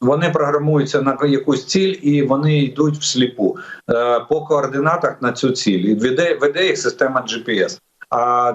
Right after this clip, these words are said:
точніше, ні, ні G P S. Зараз Росія перейшла на власну систему глонасс для того, щоб не бути залежним, щоб американці не могли ввести похибку для їхніх,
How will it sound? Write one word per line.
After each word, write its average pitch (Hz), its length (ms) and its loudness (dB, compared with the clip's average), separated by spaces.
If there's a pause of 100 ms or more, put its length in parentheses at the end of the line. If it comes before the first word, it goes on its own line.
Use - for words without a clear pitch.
(120)
точніше, 139 440 0
ні, 139 400 2
ні 135 140 2
G 131 240 -2
P 180 100 2
S. 208 40 0
Зараз 143 400 -2
Росія 135 420 0
перейшла 139 580 -2
на 131 260 0 (280)
власну 113 440 0
систему 113 500 -2
глонасс 151 440 0
для 120 120 2
того, 147 220 0
щоб 127 240 -2
не 123 100 2
бути 139 300 0
залежним, 131 480 -2 (240)
щоб 139 200 0
американці 139 560 -2
не 131 120 2
могли 135 320 2
ввести 127 500 -2
похибку - 560 -2
для 120 320 2
їхніх, 123 520 -2